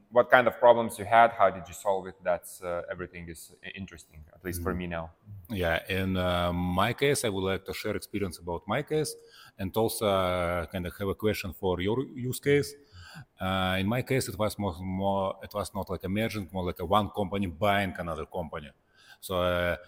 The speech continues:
Speaker 2: let's say that the sm-, uh, that the company which is like buy it, uh, which is like the smallest company, had to just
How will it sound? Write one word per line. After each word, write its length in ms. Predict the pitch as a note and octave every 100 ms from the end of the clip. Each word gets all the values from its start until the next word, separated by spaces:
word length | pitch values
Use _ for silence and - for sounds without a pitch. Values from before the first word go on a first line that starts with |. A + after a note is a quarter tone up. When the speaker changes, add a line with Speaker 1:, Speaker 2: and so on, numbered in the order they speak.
| -
Speaker 2:
let's 140 | F2+
say 80 | G#2+
that 180 | F2 E2+
the 120 | E2+
sm-, 240 | - G2
uh, 160 | B1 F#2+
that 180 | G2 F2+
the 80 |
company 420 | F2+ A2+ G#2 G2+ F#2
which 220 | F#2 -
is 260 | F2+ -
like 140 | F2 D#2+
buy 240 | E2 F#2 A#2+
it, 120 | D3+ -
uh, 180 | A#2 F#2 F2
which 140 | E2+
is 240 | F2 D2 E2+
like 140 | D#2
the 60 | D#2
smallest 380 | G2 A#2+ -
company, 340 | - C#3 C#3 C3+ - _ -
had 120 | A2
to 80 | -
just 260 | D#2+ F#2